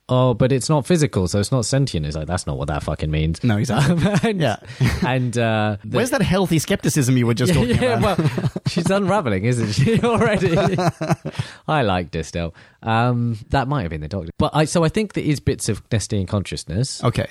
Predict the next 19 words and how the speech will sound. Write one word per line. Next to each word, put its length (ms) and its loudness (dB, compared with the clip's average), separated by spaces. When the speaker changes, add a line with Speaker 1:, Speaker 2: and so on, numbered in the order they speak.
Speaker 1:
But 320 0
Speaker 2:
Do 160 -4
we 80 2
Speaker 1:
whether 140 0
Speaker 2:
not 100 -2
also 440 0
have 260 0
Nestene? 440 0
'Cause, 220 -2
all 60 0
right, 260 -2
so 300 -2
if 140 0
we 100 2
look 240 0
at 60 -2
how 400 0
Autons 640 2
are 380 2